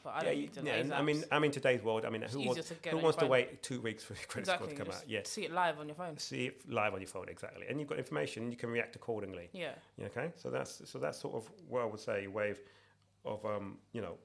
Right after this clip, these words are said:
Speaker 1: Building up your score.
Speaker 2: building up your score.
Speaker 1: So what can be a detractor from your score? So what can actually bring my score down then?
Speaker 2: Well, if you wanna make sure you're pa-, you know, uh, keep your score high and good, you've gotta make your payments.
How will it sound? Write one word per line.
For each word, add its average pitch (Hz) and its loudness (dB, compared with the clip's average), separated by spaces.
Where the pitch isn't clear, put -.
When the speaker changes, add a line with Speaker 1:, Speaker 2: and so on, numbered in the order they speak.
Speaker 1:
Building 165 -8
up 135 -8
your 139 -10
score. - -12
Speaker 2:
building 113 0
up 110 -4
your 101 -10
score. 90 -6
Speaker 1:
So 196 -8
what 220 -2
can 233 -2
be 202 -6
a - -6
detractor 180 -4
from 156 -12
your 147 -8
score? 139 -10
So 151 -14
what 160 -4
can 170 -6
actually 104 -10
bring 160 -8
my 147 -4
score 151 -6
down 143 -2
then? 113 -10
Speaker 2:
Well, 80 2
if 143 -10
you 180 -6
wanna 147 0
make 131 -2
sure 127 -4
you're 117 -4
pa-, - -6
you 131 -4
know, 98 -2
uh, 113 -2
keep - -10
your 117 -6
score 117 0
high 110 2
and 101 -2
good, 120 -6
you've 131 -6
gotta 143 -2
make 127 -2
your 113 -8
payments. 113 -4